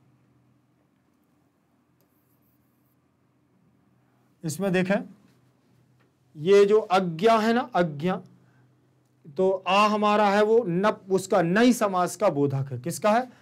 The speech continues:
नई समास का बोधक है। इसमें नई समास होगा। जो जैसे बोले जो ज्ञान नहीं रखता है उसे कहते हैं मूर्ख, उसे नई समास कहते हैं, नई तत्पुरुष समास। तो ज्ञा, ज्ञाने धातु है तो इसमें प्रकृति होगी हमारी क्या?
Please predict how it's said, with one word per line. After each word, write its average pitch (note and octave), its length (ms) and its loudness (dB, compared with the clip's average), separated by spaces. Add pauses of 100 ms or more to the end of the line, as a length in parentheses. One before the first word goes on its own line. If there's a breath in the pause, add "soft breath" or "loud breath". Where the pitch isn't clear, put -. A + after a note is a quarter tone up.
(140 soft breath)
नई A3 380 0
समास F#3 420 0
का F#3 120 0
बोधक D3+ 380 -2
है। F#3+ 140 -4
इसमें F#3 320 -6
नई F3+ 220 0
समास D3+ 460 -6
होगा। C3 220 -8 (520 loud breath)
जो G3 420 0 (500 soft breath)
जैसे F#3 240 0
बोले G3 240 2
जो G3+ 200 2
ज्ञान F#3+ 460 2
नहीं F#3+ 340 -4
रखता E3+ 400 -2
है D#3 260 -4 (400)
उसे E3+ 220 -10
कहते D#3+ 320 -8
हैं D#3+ 140 -8
मूर्ख, D3+ 360 -6
उसे D#3 240 -10
नई E3 240 -4
समास C#3+ 380 -8
कहते B2+ 280 -12
हैं, C#3+ 60 -8
नई D3+ 140 -6
तत्पुरुष C3 440 -12
समास। A#2+ 160 -14 (540 soft breath)
तो F#3+ 140 -2
ज्ञा, A3+ 320 0
ज्ञाने G#3 520 0
धातु E3+ 400 -2
है G#3+ 80 0
तो G#3 120 -4
इसमें F#3 300 -4
प्रकृति F#3 400 -6
होगी D#3+ 280 -6
हमारी D3+ 400 -6
क्या? F#3+ 280 -2